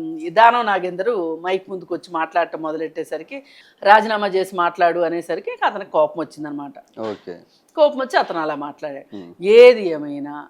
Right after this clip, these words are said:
Speaker 1: మీకు ఎంత ఇబ్బందులున్నా, ఎన్ని బాధలున్నా,
Speaker 2: కానీ ఎంత కోపం వచ్చినా సరే అసెంబ్లీలో మాల-, మాట్లాడకూడదు.
Speaker 1: అస్సలు మాట్లాడకూడదు.
Speaker 2: ఇంకొక విషయం ఏంటంటే,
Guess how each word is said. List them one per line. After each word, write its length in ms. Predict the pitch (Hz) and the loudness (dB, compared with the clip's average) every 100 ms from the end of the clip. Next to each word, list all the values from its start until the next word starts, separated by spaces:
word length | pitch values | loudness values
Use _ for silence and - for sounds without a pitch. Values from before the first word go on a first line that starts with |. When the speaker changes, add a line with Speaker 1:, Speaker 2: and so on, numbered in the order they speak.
| - | -14
Speaker 1:
మీకు 280 | 190 214 190 | -12 -10 -6
ఎంత 480 | 165 214 240 208 - | -6 -6 -14 -6 2
ఇబ్బందులున్నా, 1000 | 240 180 147 202 190 160 147 147 151 151 | 2 2 -2 -4 -4 -6 -8 -8 -10 -10
ఎన్ని 380 | 151 156 208 | -10 -10 -10
బాధలున్నా, 800 | 220 160 151 170 165 147 139 139 143 | -6 -2 0 0 -4 -8 -10 -12 -6
Speaker 2:
కానీ 200 | 139 127 | -4 -2
ఎంత 220 | 110 110 | -4 -4
కోపం 320 | 143 143 143 151 | 0 0 0 -2
వచ్చినా 260 | 147 143 | -4 -4
సరే 200 | 135 131 | -2 -2
అసెంబ్లీలో 440 | 113 117 123 131 135 | -4 -6 -4 -4 -4
మాల-, 280 | 113 113 113 | -4 -6 -6
మాట్లాడకూడదు. 640 | 104 110 123 117 101 110 | -8 -6 -4 -2 -2 -2
Speaker 1:
అస్సలు 340 | 143 180 311 285 | -4 2 4 4
మాట్లాడకూడదు. 340 | 202 175 175 | 2 2 4
Speaker 2:
ఇంకొక 120 | 170 | 4
విషయం 220 | 160 160 143 | 4 2 -2
ఏంటంటే, 520 | 127 120 120 170 | -2 -4 -4 -4